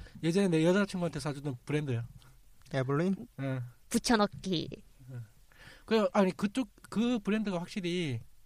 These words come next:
Speaker 1: 적당히 섹시하면서 적당히 이뻐요.
Speaker 3: 음.
Speaker 1: 너무 엄하지도 않고 좀 이쁘게 섹시해, 의상이. 근데 누가 그거 딱 해놨더라고. 그 메이크 슬립 가운이랑 <laughs> 드림걸즈가 딱 해놨는데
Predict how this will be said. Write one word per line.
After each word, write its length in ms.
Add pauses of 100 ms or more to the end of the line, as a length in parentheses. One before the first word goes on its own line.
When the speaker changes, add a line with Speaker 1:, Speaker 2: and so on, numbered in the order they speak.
(840)
Speaker 1:
적당히 480
섹시하면서 520
적당히 440
이뻐요. 260 (540)
Speaker 3:
음. 160
Speaker 1:
너무 300
엄하지도 400
않고 320 (100)
좀 200 (240)
이쁘게 380
섹시해, 400 (480)
의상이. 380 (840)
근데 300 (240)
누가 300
그거 160
딱 200
해놨더라고. 720
그 200
메이크 600 (580)
슬립 320
가운이랑 540
<laughs> 0
드림걸즈가 540
딱 180
해놨는데 460